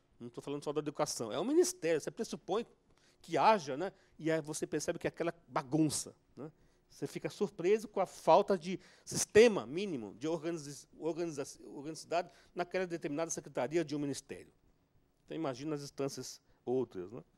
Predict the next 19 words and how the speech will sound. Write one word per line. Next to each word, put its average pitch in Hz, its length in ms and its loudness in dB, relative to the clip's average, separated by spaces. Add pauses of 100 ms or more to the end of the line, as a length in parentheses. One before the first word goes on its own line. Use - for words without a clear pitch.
(800)
Outro 202 240 6
desafio, 170 580 -4
né, 160 180 -2
essa 156 220 -4
dificuldade 160 1200 0 (360)
por 156 120 -6
conta 175 280 -4
da 170 80 2
complexidade 165 1200 0 (320)
do 143 80 -14
nosso 175 240 2
singular 151 400 2
e 185 40 0
mal 175 260 6
resolvido 175 560 -4
regime, 135 520 -6
regime, 131 460 -8 (440)
eh, 131 480 -2
federativo, 170 800 -2